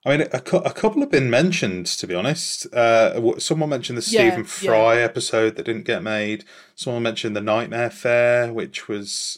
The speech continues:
Speaker 1: one of the Colin Baker episodes that didn't get made. And,
Speaker 2: Yeah.
Speaker 1: uh, Yellow Fever and How to Cure It, which I don't know about,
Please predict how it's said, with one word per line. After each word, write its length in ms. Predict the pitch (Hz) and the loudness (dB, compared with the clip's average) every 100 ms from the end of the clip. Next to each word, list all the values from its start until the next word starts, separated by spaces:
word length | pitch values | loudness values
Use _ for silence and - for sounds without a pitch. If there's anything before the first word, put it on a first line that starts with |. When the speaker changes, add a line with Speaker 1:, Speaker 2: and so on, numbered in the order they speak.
| - | -14
Speaker 1:
one 240 | 113 110 110 | -8 -6 -4
of 80 | |
the 80 | 110 | -8
Colin 320 | - 113 101 | -6 -4 -2
Baker 340 | 101 104 104 107 | 0 -2 -2 -6
episodes 420 | - - 107 101 | -6 -6 -6 -6
that 100 | 110 | -10
didn't 180 | 113 110 | -8 -6
get 160 | 104 98 | -6 -4
made. 440 | 107 104 104 101 - _ _ _ _ - | -4 -4 -6 -10 -20 _ _ _ _ -4
And, 500 | 113 113 113 110 - - _ | -2 -2 -4 -10 -12 -18 _
Speaker 2:
Yeah. 220 | 196 165 - | -10 -10 -8
Speaker 1:
uh, 120 | 104 104 | -4 -4
Yellow 280 | 104 135 143 | -2 -2 -2
Fever 360 | 135 123 120 117 | -2 -4 -2 -6
and 100 | 104 | -8
How 160 | 117 | -10
to 100 | 104 | -10
Cure 340 | - - 113 101 | -10 -6 -4 -4
It, 80 | 87 | -6
which 200 | 85 - | -6 -4
I 100 | 104 - | -6 -4
don't 300 | 120 143 - | -2 -2 -4
know 180 | 110 110 | -6 -6
about, 420 | 110 87 92 - | -6 -8 -8 -8